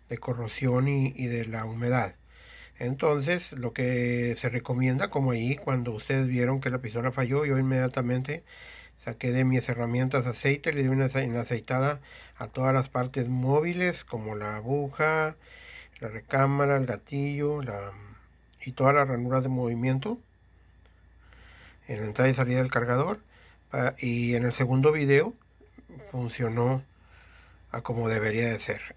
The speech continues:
Esta es una pistola, ah, altamente recomendable, y lo bueno de este, de esta arma que está en un precio bien accesible. Esta pistola se puede encontrar alrededor de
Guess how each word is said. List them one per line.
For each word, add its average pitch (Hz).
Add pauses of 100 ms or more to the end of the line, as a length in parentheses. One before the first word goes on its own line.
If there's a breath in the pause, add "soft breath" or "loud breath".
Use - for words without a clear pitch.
Esta 143
es 151
una 156
pistola, 156 (720 loud breath)
ah, 120
altamente 139
recomendable, 123 (720)
y 123
lo 117
bueno 131
de 143
este, 139
de 131
esta 131
arma 135
que 123
está 127
en 131
un 135
precio 131
bien 131
accesible. 113 (720 loud breath)
Esta 131
pistola 135
se 131
puede 123
encontrar 131
alrededor 123
de 113